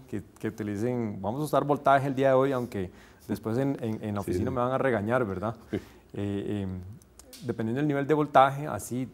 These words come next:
Speaker 1: tarda la batería, eh, o el vehículo eléctrico en cargarse. Si se carga a ciento veinte, eh, volts, eh, puede tardar unas dieciocho, dieciséis horas, dieciocho horas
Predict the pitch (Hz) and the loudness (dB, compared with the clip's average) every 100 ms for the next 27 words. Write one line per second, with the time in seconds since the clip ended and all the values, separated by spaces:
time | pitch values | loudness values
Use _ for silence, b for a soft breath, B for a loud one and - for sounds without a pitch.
0 | - 127 127 117 127 117 117 107 95 104 | 0 4 4 4 2 2 0 -4 -6 -4
1 | 107 107 - 104 98 95 90 92 95 117 | -6 -8 -8 -8 -6 -6 -6 -8 -6 -6
2 | 104 - - 110 - 85 85 82 - _ | -6 -8 -10 -10 -8 -10 -10 -12 -18 _
3 | b _ 101 92 113 117 147 156 110 107 | b _ -12 -6 0 2 2 0 -4 -6
4 | 139 147 156 151 151 151 156 156 - - | -6 2 4 4 0 -4 -6 -6 -14 -12
5 | 101 92 87 120 120 - - - 101 92 | -10 -8 -2 -2 -2 -10 -14 -14 -12 -10
6 | 92 - - _ _ - 120 120 117 110 | -12 -16 -20 _ _ -2 0 2 0 0
7 | 117 117 123 117 110 104 110 - 101 98 | -4 -6 -8 -6 -6 -6 -8 -10 -12 -6
8 | 113 120 120 104 98 107 - 110 107 | -4 -2 -4 -6 -10 -12 -8 -8 -8